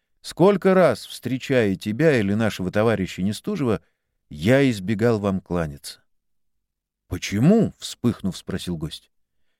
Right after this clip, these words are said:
Потому что я видел вас в толпе светской молодёжи, жадной до всякого случая уязвить новопришельцев в их круг.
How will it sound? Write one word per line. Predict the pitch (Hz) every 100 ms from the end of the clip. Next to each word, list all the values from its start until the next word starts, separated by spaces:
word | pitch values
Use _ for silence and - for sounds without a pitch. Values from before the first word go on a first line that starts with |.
| _ _ _ _
Потому | - 175 233
что | -
я | 226 214
видел | 233 214
вас | 190 202
в | -
толпе | - 156 - 202
светской | - 143 180 - 170
молодёжи, | 151 143 185 214 117 - _ _ _
жадной | 80 117 175 160 165
до | 135
всякого | 117 143 135 120
случая | - 107 156 - 135
уязвить | 127 117 110 82 78 143 160
новопришельцев | 104 123 113 101 98 87 104 131 - 113 -
в | 165
их | 110 -
круг. | 196 - - -